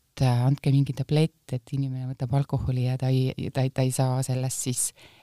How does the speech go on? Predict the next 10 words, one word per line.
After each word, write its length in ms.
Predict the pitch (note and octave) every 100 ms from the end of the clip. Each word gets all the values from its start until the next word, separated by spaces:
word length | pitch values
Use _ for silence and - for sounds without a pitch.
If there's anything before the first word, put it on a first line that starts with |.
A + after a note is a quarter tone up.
| -
äh, 140 | C3
naudingut 640 | C#3 C#3+ D3 C3 C3 C3 C3
või 100 | C3
ta 260 | B2+ B2+ B2 - - - -
tekib 340 | C#3 - C3
mürgituse 500 | D3 C#3+ C#3+ - B2+ C3
reaktsioon, 500 | B2+ - C3+ B2 B2 - _ _ _ _ _ -
ei 140 | C#3 C3
ole 120 | B2+
lahendus. 540 | E3 F3+ A#2+ - -